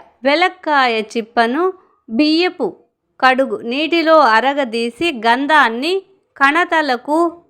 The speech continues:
నుదురుకు వ్రాస్తే, వ్రాసుకొని పరుంటే త్వరగా నిద్ర వస్తుంది. వెల-, వెలగపళ్ళు తెచ్చుకున్నప్పుడు అవి ఎండి లోపల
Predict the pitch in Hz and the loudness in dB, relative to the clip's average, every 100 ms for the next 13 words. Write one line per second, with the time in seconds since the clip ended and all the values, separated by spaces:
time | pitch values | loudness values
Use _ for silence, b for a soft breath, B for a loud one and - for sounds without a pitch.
0 | _ 247 277 311 320 269 285 320 339 285 | _ 0 2 4 2 0 0 0 0 -4
1 | 208 226 240 285 294 _ 339 381 392 _ | -2 2 2 2 -2 _ -6 -6 -8 _
2 | _ _ _ _ _ _ _ _ _ 262 | _ _ _ _ _ _ _ _ _ 2
3 | 277 302 302 320 294 269 262 262 294 302 | 4 4 0 -2 -2 -2 0 0 0 -4
4 | 302 370 359 b _ - 277 285 294 320 | -2 -4 -6 b _ 0 2 2 2 0
5 | 302 240 214 262 247 226 - 220 208 180 | 0 -4 -4 -2 -2 -4 0 2 2 0
6 | - b b - 247 294 330 _ - 247 | -4 b b -4 0 0 -2 _ -4 -2
7 | 302 339 311 285 269 262 247 240 277 277 | 0 2 2 2 0 0 -4 -4 -6 -4
8 | 247 226 233 254 381 392 b - 254 269 | -4 -4 0 0 0 -4 b -4 -4 -2
9 | 262 254 285 330 _ _ - 233 269 277 | -2 -2 -2 -6 _ _ -4 2 2 4
10 | 302 | 0